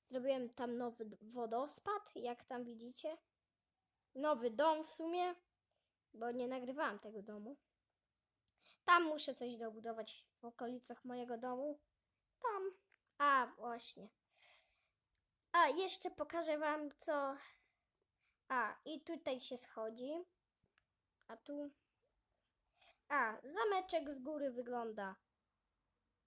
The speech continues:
w ten sposób. A zameczek z zewnątrz wygląda w ten sposób. Dlatego nie wiem,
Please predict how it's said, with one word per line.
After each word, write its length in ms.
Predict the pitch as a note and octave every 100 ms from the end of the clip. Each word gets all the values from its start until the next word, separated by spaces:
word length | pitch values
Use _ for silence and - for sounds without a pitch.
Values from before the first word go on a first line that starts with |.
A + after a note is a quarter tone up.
| _ _
w 80 |
ten 220 | - A3+ A3+
sposób. 680 | - A3+ A3 - G4 - - _ _ _ _ _ _ _ _ _ _ _ _ _
A 80 | F4 G#4+ G4+
zameczek 540 | F#4+ F4+ F4 E4+ D4+ C4+
z 140 | C4+
zewnątrz 720 | D#4+ E4+ D#4+ D#4+ D#4+ - - _
wygląda 720 | A#4 G4 D4 C4+ C4 C4+ C4 - _
w 80 | -
ten 240 | F#4 F#3+
sposób. 460 | F#3+ - D#3 - G3+ _ _ B3+ - _ _ _ _ _ _ _
Dlatego 400 | A#3+ - A#3+ A3+
nie 160 | A3+
wiem, 160 | G3+